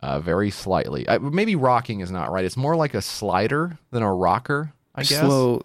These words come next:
Speaker 2: yeah, like a slow motion or whatever.
Speaker 1: Yes.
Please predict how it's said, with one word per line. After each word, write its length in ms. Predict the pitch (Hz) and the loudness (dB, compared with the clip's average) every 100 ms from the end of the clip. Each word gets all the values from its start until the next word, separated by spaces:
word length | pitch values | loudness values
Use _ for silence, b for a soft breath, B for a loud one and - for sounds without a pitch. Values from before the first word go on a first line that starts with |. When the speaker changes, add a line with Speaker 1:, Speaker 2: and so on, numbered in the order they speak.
| - | -2
Speaker 2:
yeah, 260 | 131 117 | 0 2
like 160 | 110 104 | 0 -4
a 60 | 98 | -6
slow 420 | - 117 113 110 | -4 0 2 2
motion 680 | 107 104 104 - 98 92 - | 0 0 -2 -4 -6 -6 -8
or 120 | 87 | -8
whatever. 540 | 85 73 73 - - - _ | -8 -10 -12 -14 -14 -16 _
Speaker 1:
Yes. 240 | 90 80 | 0 0